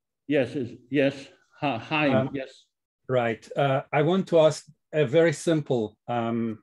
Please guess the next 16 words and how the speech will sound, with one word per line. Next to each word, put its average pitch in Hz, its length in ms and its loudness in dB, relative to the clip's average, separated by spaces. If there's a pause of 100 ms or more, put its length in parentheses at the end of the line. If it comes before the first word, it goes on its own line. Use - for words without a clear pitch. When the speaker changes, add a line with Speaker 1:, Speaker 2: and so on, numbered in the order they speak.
Speaker 2:
question. 107 580 -4 (400)
Speaker 1:
Yes. 131 260 0
Speaker 2:
Bearing 175 400 2
in 147 180 2
mind 113 560 -4 (280)
that 131 280 -4
Israel 147 720 0
is 143 180 -4
not 151 320 0
a 160 40 -2
democratic 131 800 -2
state, 104 640 -8 (160)
is 131 220 -6
an 139 140 0
apartheid 160 640 0
state, 110 600 -10